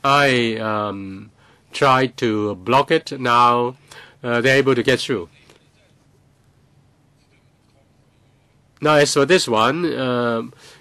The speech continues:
can you be quick in, uh, proposing the change of law? We will not, uh, filibuster.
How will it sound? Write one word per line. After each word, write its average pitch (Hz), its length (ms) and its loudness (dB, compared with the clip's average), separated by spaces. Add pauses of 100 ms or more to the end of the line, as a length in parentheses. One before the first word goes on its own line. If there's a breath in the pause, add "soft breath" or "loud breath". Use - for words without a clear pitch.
(120)
can 147 240 2
you 170 280 2 (560)
be 131 120 0
quick 165 360 0 (120)
in, 139 400 4
uh, 131 80 0
proposing 156 540 2
the 135 100 2
change 160 260 2
of 123 140 0
law? 135 320 2
We 143 120 2
will 175 220 4
not, 151 560 -2 (640 soft breath)
uh, 127 140 -6
filibuster. 135 600 0